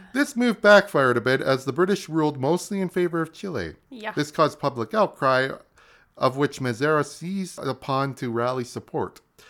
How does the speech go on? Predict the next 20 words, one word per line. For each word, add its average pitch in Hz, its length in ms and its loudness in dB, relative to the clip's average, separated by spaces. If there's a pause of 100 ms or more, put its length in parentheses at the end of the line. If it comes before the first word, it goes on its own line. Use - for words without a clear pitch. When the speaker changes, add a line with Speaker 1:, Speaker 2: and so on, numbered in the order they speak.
(320)
Speaker 1:
Chile 208 400 2
now 165 220 4
became 160 380 -2
an 131 80 -4
enemy 151 380 -2
to 147 140 -8
rally 131 300 -2
behind 170 640 -4
and 135 320 -4 (220)
increase 147 640 -8
popular 139 540 0
support 147 480 -4
for 131 140 -2
an 120 100 -4
indef-, 120 360 -4 (460)
an 123 180 0
indefinite 123 640 -2
junta. 107 460 -4 (320)
Historian 160 540 0
David 151 400 -2